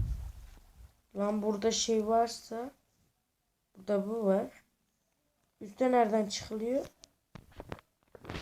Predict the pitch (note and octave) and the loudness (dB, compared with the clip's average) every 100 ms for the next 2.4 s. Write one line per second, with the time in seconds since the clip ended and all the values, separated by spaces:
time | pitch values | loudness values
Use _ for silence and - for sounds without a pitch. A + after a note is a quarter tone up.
0 | - - - - _ _ _ _ - - | -12 -20 -20 -20 _ _ _ _ -20 -20
1 | - G#3 G#3+ A3 G#3+ G3+ F#3+ F3 - G3 | -4 2 6 6 6 6 4 0 -2 2
2 | F#3+ F#3 G3 F3+ | 2 2 2 2